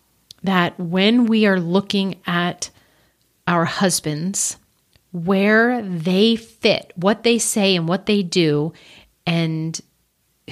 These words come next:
who they are, like, as they exist as your spouse, they fit into the category of a circumstance to you. So if I just review the model real quick, the five categories, there's circumstances,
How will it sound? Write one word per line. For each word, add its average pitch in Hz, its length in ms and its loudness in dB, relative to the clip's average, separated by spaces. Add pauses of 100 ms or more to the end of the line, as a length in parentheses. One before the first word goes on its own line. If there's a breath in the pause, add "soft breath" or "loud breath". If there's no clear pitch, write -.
who 240 180 2
they 226 160 4
are, 175 560 2 (120)
like, 165 260 -6 (100)
as 180 140 0
they 165 120 4
exist 156 520 0
as 180 260 0
your 170 100 0
spouse, 156 560 -2 (840 loud breath)
they 190 160 -2
fit 233 580 -2
into 196 880 0
the 170 140 -4
category 170 760 0
of 156 320 -2 (420)
a 160 60 -6
circumstance - 1160 -4 (180)
to - 140 -2
you. 123 280 -8 (800)
So 185 180 0
if 180 100 -4
I 175 100 -2
just 240 380 0 (440 loud breath)
review 226 340 2
the 247 80 0
model 202 340 4
real 190 160 2
quick, 180 340 -2
the 156 100 -4
five 202 440 0
categories, 165 800 -2
there's 135 200 -6
circumstances, 208 1080 -2